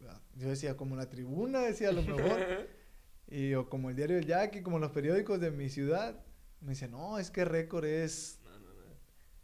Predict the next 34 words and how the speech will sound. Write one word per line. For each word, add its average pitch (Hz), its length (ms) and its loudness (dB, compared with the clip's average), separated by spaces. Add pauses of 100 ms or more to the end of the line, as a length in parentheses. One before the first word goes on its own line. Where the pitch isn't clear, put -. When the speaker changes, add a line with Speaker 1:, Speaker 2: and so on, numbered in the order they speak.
(160)
Speaker 1:
ya 117 140 -6
cuando, 151 240 0
Speaker 2:
Internacional. 131 320 0
Speaker 1:
sí. 190 480 4 (840)
Y 143 80 -8
yo 139 60 -2
decía, 139 240 -4
"La 131 180 -4 (100)
torre, 175 540 -6 (640)
a 127 80 -8
la 131 200 -6
torre". 165 300 -2
Entonces, 160 360 2 (160)
todo 202 300 8
eso 226 220 6
me 214 140 0
motivaba 156 480 0
a 175 60 -2
seguir, 156 460 -2
a 175 60 0
seguir, 143 380 -4
a 175 80 0
seguir. 143 340 -2
Después 143 300 0
me 156 120 0
tocó 139 240 -4
jugar 143 160 0
contra 151 280 -4
Toluca 143 340 -4
y 151 60 0
igual 127 240 -2
lo 135 60 0
hice 127 180 -4
bien. 165 420 0